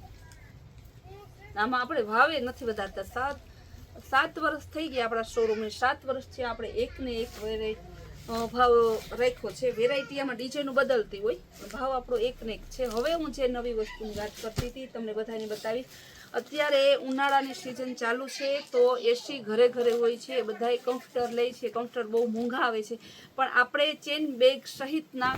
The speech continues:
કમ્પ્લીટ, જો આ રીતના કમ્ફર્ટર છે, એક હજારના ત્રણ આવશે ને સાઈઝ એ પૂરી આવશે. આ રીતે બેગમાં પેકિંગ આવશે. જો આ રીતે બેગમાં પેકિંગ છે.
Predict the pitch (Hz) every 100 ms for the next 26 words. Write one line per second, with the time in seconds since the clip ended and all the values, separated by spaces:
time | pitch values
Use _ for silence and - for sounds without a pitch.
0 | - 254 269 262 247 - 240 208 240 247
1 | 240 240 240 233 240 254 254 - 226 214
2 | - 247 311 - - - - - - -
3 | - _ _ _ _ - _ _ - 233
4 | - 262 269 269 269 262 220 233 262 254
5 | - - - 254 - - 240 233 - 240
6 | 269 240 269 262 269 262 247 214 214 -
7 | 285 - _ - - 233 247 247 277 226
8 | 240 233 247 233 247 - 277 247 208 208
9 | - 269 - - - - - - - -
10 | - - - - - - - - - -
11 | - 220 202 196 - 196 233 226 220 214
12 | 226 - 262 247 269 269